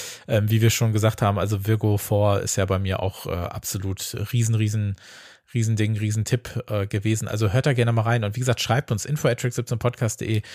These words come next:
de, äh, was euer Geheimtipp in Sachen Haus ist. Also was kennen wir vielleicht auch noch nicht und sollten wir uns mal anhören? Schreibt uns das gerne oder an at track siebzehn podcast auf Instagram und Twitter. Albert gibt's als at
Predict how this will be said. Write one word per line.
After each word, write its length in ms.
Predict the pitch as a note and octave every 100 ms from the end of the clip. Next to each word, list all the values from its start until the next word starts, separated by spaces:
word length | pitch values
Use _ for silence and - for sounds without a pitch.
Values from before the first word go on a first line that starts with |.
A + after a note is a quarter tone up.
| - - -
de, 220 | A2 G2+
äh, 40 | - -
was 340 | A2+ A2 - - -
euer 440 | D3 F#3+ G#2+ G2+ - _ -
Geheimtipp 560 | G#2+ G#2 F3 - A2+ -
in 80 |
Sachen 300 | A2+ G#2 A2
Haus 240 | C3 F#3 -
ist. 120 | G2+
Also 220 | G2 G#2+
was 300 | A#2 - - -
kennen 280 | - A#2+ A2+
wir 200 | D3+ G3+
vielleicht 400 | A#2+ - F#2+ -
auch 80 | G2+
noch 100 | G2
nicht 160 | G2+
und 120 | G2+
sollten 280 | G#2+ B2 E3+
wir 80 | C3
uns 160 | G#2+ -
mal 140 | F#2+
anhören? 280 | F#2 F#2+ G2
Schreibt 340 | - A#2+ -
uns 120 | A#2
das 160 | A2 -
gerne 380 | A2 A#2+ A#2+ A2+ - - - -
oder 340 | A#2 A2+ -
an 160 | G#2 -
at 100 | -
track 200 | G#2+ -
siebzehn 240 | A2 G#2
podcast 440 | - - F#2+ F#2 -
auf 160 | -
Instagram 440 | A#2 - G2+ F#2+ G2
und 140 | G2+ -
Twitter. 340 | D3+ D#3 D3+ - - - - _ _ A2
Albert 380 | E3+ G#3 F#3+
gibt's 320 | - D3+ - -
als 320 | B2+ B2+ -
at 240 | D3+ -